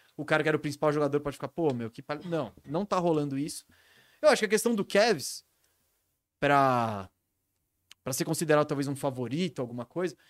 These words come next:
precisa resolver essa parada das alas. Que o Cavs é impressionante. Ele tem, ele tem até várias, vários caras pra botar. Só que nenhum é o ideal. O Caris LeVert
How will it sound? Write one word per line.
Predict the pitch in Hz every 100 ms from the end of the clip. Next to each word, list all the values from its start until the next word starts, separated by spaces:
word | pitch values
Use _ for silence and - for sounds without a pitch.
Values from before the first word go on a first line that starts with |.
| _ _
precisa | - 269
resolver | 247 247 185 214
essa | 214 220
parada | 214 196 202 214
das | 208 160
alas. | 151 120 107 - 85 87 - _ _ _ _ -
Que | - 170 175 156 - _ _ _
o | 151
Cavs | - 185 190 196
é |
impressionante. | 202 202 254 214 165
Ele |
tem, | 156 185 220 262 180
ele | 196
tem | 196 247
até | 262 269
várias, | 247 262 320 277 - - _ _ _ _ _ _ _
vários | 262 359
caras | 311 240 180
pra | - 156
botar. | 147 139 123 101 _ _ _
Só | - 196
que | 226
nenhum | 240 240
é |
o | 254
ideal. | 240 247 156 - - _ _
O | 147
Caris | 196 226
LeVert | 202 165 131 214 - - -